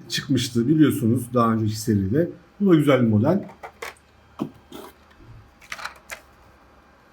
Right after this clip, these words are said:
Ford Mustang Shelby iki bin G T, iki,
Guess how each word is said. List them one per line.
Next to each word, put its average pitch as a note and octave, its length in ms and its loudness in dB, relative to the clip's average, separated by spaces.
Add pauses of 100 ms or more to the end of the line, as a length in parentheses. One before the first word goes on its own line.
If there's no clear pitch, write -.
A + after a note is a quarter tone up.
(260)
Ford G3 300 8
Mustang F#3 500 6
Shelby F3 420 6
iki F3 240 2
bin F3 140 6
G E3+ 220 4
T, D3+ 180 6
iki, D3+ 320 0